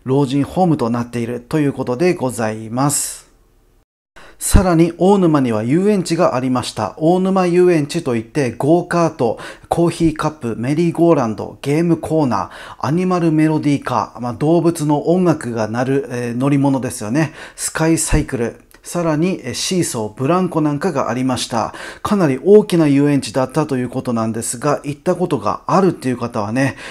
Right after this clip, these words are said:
あの、そんな思い出なんかをコメントに書いてくれると幸いでございます。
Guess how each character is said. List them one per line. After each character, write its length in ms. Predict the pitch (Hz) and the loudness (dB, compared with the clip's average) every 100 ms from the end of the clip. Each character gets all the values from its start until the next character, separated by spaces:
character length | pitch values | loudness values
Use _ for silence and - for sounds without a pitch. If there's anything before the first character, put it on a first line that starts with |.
| - | -12
あ 80 | 104 | -10
の、 80 | 107 | -8
そ 180 | - 139 | -4 0
ん 60 | |
な 160 | 139 - | 2 2
思 280 | 131 156 165 | 2 4 4
い 60 | |
出 100 | 156 | 4
な 140 | 156 151 | 2 2
ん 80 | |
か 140 | 139 156 | 2 2
を 80 | 139 | 2
コ 160 | - | -2
メ 80 | 143 | -2
ン 80 | 131 | 0
ト 80 | 135 | -2
に 120 | 131 | -2
書 140 | 147 | -2
い 80 | 139 | -2
て 140 | 135 | -4
く 100 | 131 | -6
れ 80 | 135 | -2
る 80 | 139 | -2
と 240 | 151 170 | 2 2
幸 380 | 123 - 120 120 | 2 -2 -2 -2
い 80 | 117 | -2
で 100 | 151 | -2
ご 160 | 135 120 | -2 -4
ざ 180 | 113 | -4
い 120 | 110 110 | -4 -2
ま 160 | 135 | 0
す。 380 | 139 - - - | 0 -4 -8 -16